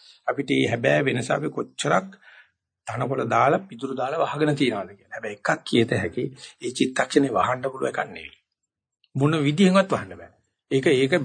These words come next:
මේ, මේ කසල ගොඩට දාපු ගිනි ගත්ත යවටක් වගේ කසල ගොඩ කාගෙන බහින. මේ බණ කියලා නැත්තම් අපි මේ වගේ කට්ටිය එකතු කරලා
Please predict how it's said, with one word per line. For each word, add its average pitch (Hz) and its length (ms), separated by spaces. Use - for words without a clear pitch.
මේ, 110 180
මේ 104 180
කසල 160 340
ගොඩට 160 260
දාපු 170 300
ගිනි 135 220
ගත්ත 170 300
යවටක් 160 540
වගේ 127 360
කසල 127 300
ගොඩ 156 240
කාගෙන 127 680
බහින. - 280
මේ 170 120
බණ 139 340
කියලා 107 480
නැත්තම් 135 340
අපි 135 160
මේ 135 160
වගේ 160 200
කට්ටිය 156 280
එකතු 160 260
කරලා 110 400